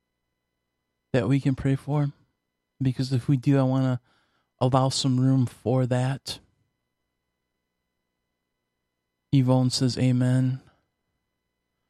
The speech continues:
A K C O G says, "Bravo, Yvonne. We will never be perfect, but we must never give up. Staying in the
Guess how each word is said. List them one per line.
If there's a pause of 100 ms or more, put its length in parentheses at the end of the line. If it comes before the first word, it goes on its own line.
(640)
A
K
C
O
G
says,
"Bravo, (600)
Yvonne.
We
will
never
be
perfect,
but
we
must
never
give
up.
Staying
in
the